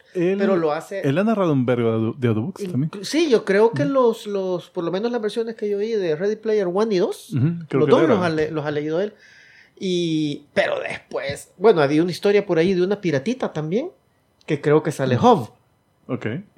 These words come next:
Speaker 2: y, y buena historia, pero puya, la, en la que estoy ahorita, esa sí me está costando.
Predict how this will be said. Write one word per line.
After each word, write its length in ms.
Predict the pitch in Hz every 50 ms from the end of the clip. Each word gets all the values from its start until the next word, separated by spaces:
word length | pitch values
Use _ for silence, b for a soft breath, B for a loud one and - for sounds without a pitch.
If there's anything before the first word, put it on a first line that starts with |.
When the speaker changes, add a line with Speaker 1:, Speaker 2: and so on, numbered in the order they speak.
| _ -
Speaker 2:
y, 640 | 156 139 135 - - 151 135 131 123 123 - 147 123
y 200 | 120 110 104 - - _ _ _ -
buena 340 | 175 214 - 160 180 175 156
historia, 520 | 139 - - - 185 202 214 240 - - -
pero 260 | - 156 113 - - -
puya, 300 | - 139 160 151 135 120
la, 180 | 110 104 101 -
en 200 | 139 127 113 107
la 160 | 107 101 -
que 80 | - -
estoy 340 | - - - 127 147 160 160
ahorita, 560 | 151 143 135 147 160 - - 233 214 - b b b b b b b _ _ _ _ _ _ - -
esa 300 | - - - - 98 92
sí 160 | - 104 92
me 100 | 95 101
está 240 | - - - 92 -
costando. 720 | - - - - _ - - - - - - - - -